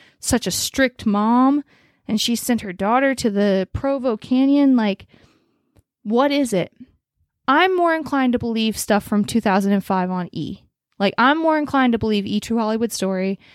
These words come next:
and the House of Hilton book that came out in two thousand five and the, uh,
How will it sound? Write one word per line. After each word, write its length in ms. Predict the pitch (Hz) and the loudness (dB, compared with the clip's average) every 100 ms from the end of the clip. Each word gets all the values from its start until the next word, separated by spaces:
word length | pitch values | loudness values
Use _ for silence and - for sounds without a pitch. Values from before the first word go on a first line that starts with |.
| _ _ _ - | _ _ _ -2
and 360 | 202 196 196 | 0 2 0
the 280 | 190 196 196 _ _ _ - | 2 2 2 _ _ _ -14
House 320 | - 190 294 | 0 0 0
of 80 | 262 | 0
Hilton 280 | 247 247 240 | 2 4 2
book 140 | 240 | 0
that 120 | 240 | -4
came 200 | 240 233 | -2 0
out 80 | 233 | 2
in 80 | 233 | 0
two 100 | 247 | 0
thousand 240 | 247 240 | 0 -2
five 540 | 240 190 190 185 190 - _ _ _ _ _ _ - | 0 -2 -2 -2 -4 -8 _ _ _ _ _ _ -2
and 400 | 214 202 202 208 | 2 4 2 2
the, 400 | 202 196 190 - | 2 2 2 0
uh, 460 | 196 185 190 185 | 0 0 2 0